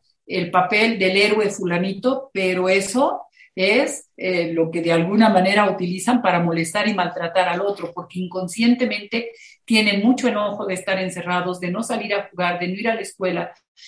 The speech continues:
de no ir al parque, de no ir al súper, etcétera, etcétera.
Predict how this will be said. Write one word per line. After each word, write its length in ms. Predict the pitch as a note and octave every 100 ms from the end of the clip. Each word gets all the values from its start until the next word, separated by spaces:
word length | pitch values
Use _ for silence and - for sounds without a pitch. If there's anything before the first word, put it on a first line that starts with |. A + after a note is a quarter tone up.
| - - -
de 500 | F#3 G3 G3 F#3+ F#3
no 120 | G#3+
ir 100 | A#3+
al 160 | A3 G3+
parque, 360 | F#3+ F3+ F#3
de 120 | F3+ F3+
no 100 | G3
ir 80 | A3
al 160 | G#3
súper, 500 | G3+ G#3+ G#3 - - -
etcétera, 480 | F3 - G3 F#3+ E3+
etcétera. 520 | E3+ E3 E3 F#3+